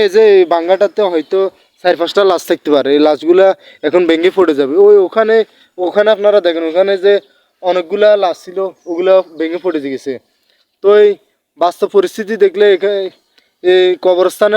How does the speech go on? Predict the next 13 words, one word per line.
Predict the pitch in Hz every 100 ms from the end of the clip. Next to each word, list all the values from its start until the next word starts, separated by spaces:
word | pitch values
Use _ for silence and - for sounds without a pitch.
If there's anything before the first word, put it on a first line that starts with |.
| 202
প্রায় | 196 202 208
তিনের | 208 190 185 165 _ _ _ _ _ _ _ _ _
চারের | 190 196 208
একাংশই | 175 190 190 226 220 208 170 - _ _ _ -
খালে | 170 180
পড়ে | 180 156
গেছে। | 139 - 135 113 _ _ _ -
এখন | 170 190 190
এটার | 185 175
কোনো | 180 190 208 190 _ _ _ _
ইয়ে | 180 185 185 175 -
সমাধানও | 170 185 185 165
নাই। | 143